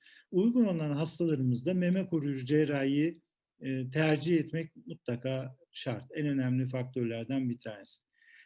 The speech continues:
Cerrahi anlamda diğer bir yenilik de onkoplastik cerrahi dediğimiz yaklaşım. Yani onkolojik prensiplerle plastik cerrahinin prensiplerini birleştirip, e,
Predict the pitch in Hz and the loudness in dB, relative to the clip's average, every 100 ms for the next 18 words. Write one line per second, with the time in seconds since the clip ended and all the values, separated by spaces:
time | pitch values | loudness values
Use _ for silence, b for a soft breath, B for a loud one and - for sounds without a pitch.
0 | _ 139 175 208 254 254 247 214 208 196 | _ 4 6 6 4 4 4 2 2 -2
1 | 175 185 165 196 226 202 160 147 135 123 | -2 -2 0 4 4 4 0 -2 0 0
2 | 117 - 196 240 b b b - 185 208 | -2 -2 -2 -2 b b b 0 2 2
3 | 220 220 208 196 - 170 - 175 170 170 | -2 0 -2 -2 -4 -4 4 4 6 4
4 | 170 147 139 127 131 131 131 139 175 143 | 2 2 -2 -2 -4 -6 -6 -4 -2 -2
5 | 139 131 123 - 98 147 170 170 170 b | -2 -2 -6 -6 -6 -2 0 0 -4 b
6 | b b _ 151 170 180 190 196 208 - | b b _ 2 4 4 2 0 -2 -6
7 | 151 170 170 - 156 - 180 151 156 - | -4 -2 -2 -4 -4 0 2 2 -2 -6
8 | 151 180 170 - - 160 156 135 135 127 | -2 -2 -2 -8 -4 0 2 2 0 0
9 | 127 120 - 139 127 127 - 123 117 110 | 0 0 -4 -2 -2 -4 -6 -2 -2 -2
10 | 113 165 175 147 - 135 180 - _ _ | 2 2 4 0 -4 -4 -4 -6 _ _
11 | _ _ _ _ _ _ _ - 151 | _ _ _ _ _ _ _ -12 -8